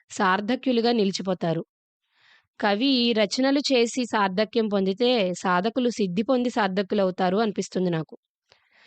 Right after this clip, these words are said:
నేను కవిని కాదు, సాధకురాలిని కాదు,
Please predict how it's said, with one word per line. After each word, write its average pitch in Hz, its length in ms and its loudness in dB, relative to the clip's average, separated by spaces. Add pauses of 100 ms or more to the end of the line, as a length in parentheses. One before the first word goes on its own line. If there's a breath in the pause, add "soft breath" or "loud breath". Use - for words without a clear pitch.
(320 soft breath)
నేను 214 220 2
కవిని 196 360 0
కాదు, 170 300 -2 (600)
సాధకురాలిని 233 800 2
కాదు, 202 360 0